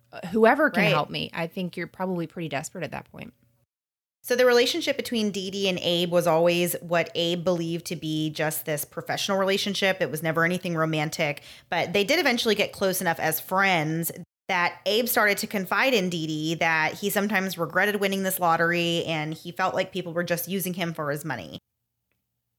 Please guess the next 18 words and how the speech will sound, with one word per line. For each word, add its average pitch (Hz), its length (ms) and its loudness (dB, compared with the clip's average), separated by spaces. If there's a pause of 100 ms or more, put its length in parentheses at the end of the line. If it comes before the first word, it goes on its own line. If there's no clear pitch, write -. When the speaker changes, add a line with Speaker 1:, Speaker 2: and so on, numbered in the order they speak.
(140)
Speaker 2:
Then 220 260 2
in 202 180 2
November 196 400 4
of 254 80 0
two 240 140 -2
thousand 185 340 0
nine, 151 440 0
three 240 320 -4
years 214 260 2
after 175 240 -4
Abe 170 220 2
had 175 120 -4
hit 233 200 -2
the 254 60 -4
jackpot, 151 580 -2
he - 160 -10
suddenly 190 380 -2
vanished. 127 580 -4